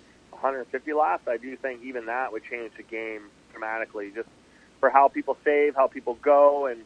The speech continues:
and, uh, stuff like that. 'Cause for me, I've always been a longer distance racer, and, and that's how I enjoy doing it. Um, I just think you would really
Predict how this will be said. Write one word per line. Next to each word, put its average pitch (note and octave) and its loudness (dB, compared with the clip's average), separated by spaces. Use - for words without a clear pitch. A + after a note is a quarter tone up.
and, A2+ -10
uh, A2+ 6
stuff - -20
like C#3 -6
that. C3+ 2
'Cause F3+ 0
for C#3 0
me, D3+ 2
I've C3+ 4
always B2+ 2
been B2+ -8
a B2 -4
longer B2 -4
distance A#2 -10
racer, B2 0
and, A#2 -8
and G#2+ -10
that's A#2 -4
how A2+ 4
I A2 2
enjoy A2+ -2
doing A#2 -4
it. A2 -8
Um, G#2 -4
I A2 -6
just A#2 -12
think B2 -6
you B2 -2
would G#2+ -4
really B2 0